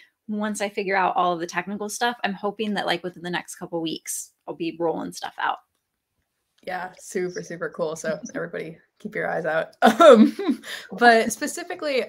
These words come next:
Speaker 2: another question on watersheds. What was it that specifically interested you in, in those ecosystems?
Speaker 1: Oh, well, that's,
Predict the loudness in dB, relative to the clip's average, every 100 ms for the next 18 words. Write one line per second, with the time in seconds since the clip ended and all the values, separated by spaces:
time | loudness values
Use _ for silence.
0 | -4 -2 0 -2 -2 -4 -4 -4 -4 -6
1 | -6 -2 -2 -2 -4 -6 -4 -2 -2 -2
2 | -4 -4 -8 -8 -10 -10 -10 -10 -8 -10
3 | -10 -12 -12 -10 -8 -6 -8 -12 -16 _
4 | _ _ -16 -12 -10 -8 -10 -10 -10 -12
5 | -12 -12 -12 -12 -14 _ -20 -20 _ -4
6 | -2 -2 -2 -6 -8 -8 -2 -4 -4